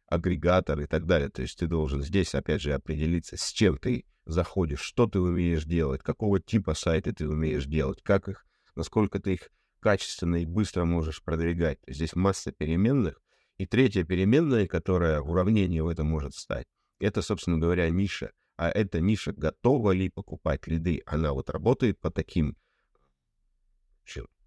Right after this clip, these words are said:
коммерческий успех в ней может быть или не может быть? В ней есть, есть ли достаточная конкуренция для того, чтобы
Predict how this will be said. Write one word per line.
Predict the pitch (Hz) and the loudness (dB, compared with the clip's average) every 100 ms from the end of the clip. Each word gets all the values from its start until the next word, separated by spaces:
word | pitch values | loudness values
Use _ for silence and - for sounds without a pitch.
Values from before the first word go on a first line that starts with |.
| _ - | _ 0
коммерческий | 80 104 - - 80 | 4 4 2 -4 -4
успех | 78 - 80 - | -6 -4 -4 -2
в | |
ней | 76 67 | -4 -2
может | 85 135 127 95 | 4 4 4 2
быть | 80 - | -2 -2
или | 78 | 0
не | 85 | 2
может | 85 90 76 67 | 2 2 -2 -8
быть? | - - | -10 -10
В | - | -2
ней | 90 82 | 0 0
есть, | 71 95 - _ - | -2 -6 -8 _ -8
есть | 85 113 - 98 | -2 -2 0 0
ли | 104 | 0
достаточная | 76 78 - 107 85 - 85 78 | 0 -4 2 2 2 -2 0 0
конкуренция | - 80 - 87 110 101 76 | -2 -4 0 2 2 2 -4
для | 69 73 | -4 -2
того, | 76 82 90 | -2 0 -2
чтобы | - 80 76 | -4 -6 -6